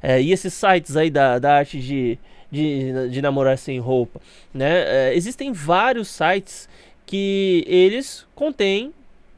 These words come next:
é, al-, algum tipo de atividade maliciosa que pode ser, é, instalada em seu computador, obviamente sem a sua autorização, e com isso eles fazem um vasculhamento de todos os arquivos,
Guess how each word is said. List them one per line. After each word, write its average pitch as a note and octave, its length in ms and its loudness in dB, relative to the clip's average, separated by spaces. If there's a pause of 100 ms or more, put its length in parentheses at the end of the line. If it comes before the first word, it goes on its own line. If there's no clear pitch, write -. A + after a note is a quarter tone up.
(520)
é, D3 340 -2
al-, D3+ 280 0
algum G3+ 240 0
tipo - 240 -10
de F#3+ 80 -2
atividade E3 600 0
maliciosa F3+ 680 0
que - 160 -12
pode G3 380 -2
ser, F#3 400 -2 (380)
é, C3+ 840 2 (340)
instalada A3+ 720 2
em F3+ 80 -2
seu D#3 240 -6
computador, F#3 640 0
obviamente D3 560 -2
sem E3 240 -8
a C#3 60 -4
sua C#3 420 -2 (260)
autorização, G#3 880 0
e B3+ 140 -6
com C#4+ 260 -2
isso C#4 380 -4
eles G3 240 -4
fazem G3 480 0
um E3+ 100 -4
vasculhamento G#3+ 960 -2 (280)
de G3 360 -6 (180)
todos C#4 460 4
os A3 140 -4
arquivos, G#3+ 800 -4